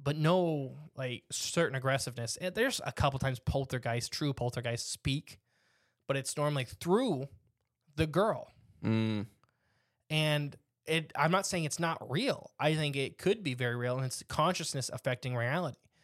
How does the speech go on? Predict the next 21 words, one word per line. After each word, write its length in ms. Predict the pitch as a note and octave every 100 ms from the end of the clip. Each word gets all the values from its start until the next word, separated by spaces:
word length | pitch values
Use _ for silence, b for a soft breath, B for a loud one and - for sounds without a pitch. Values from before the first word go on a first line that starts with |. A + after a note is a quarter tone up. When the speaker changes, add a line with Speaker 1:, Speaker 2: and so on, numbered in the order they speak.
| -
Speaker 2:
Mm-hmm. 220 | A2 A2
Speaker 1:
Extreme 640 | B2+ - - D3+ D3+ E3 D3+ _ _ _ _ -
pits 300 | D#3 C#3 -
of 100 | A#2+
consciousness 800 | - D3+ C#3+ A#2+ B2 A#2+ - - _
changing 640 | - C3+ C#3 A#2+ A#2+ A2 A2 _ _ _
the 60 | C3
world 220 | B2 A#2+
around 360 | A2 A#2+ C#3 C3+
us. 220 | - -
Speaker 2:
Right, 260 | G#2+ G#2 E2+
yeah. 100 | - - - _ _ -
Speaker 1:
In, 320 | E3 D#3 - _ _ -
like 180 | B2+ C#3
we've 160 | C3
talked 220 | - B2
about 120 | A#2+ B2+
the 60 |
double 200 | B2 A#2
slit 180 | - C#3
experiment, 380 | B2 - A#2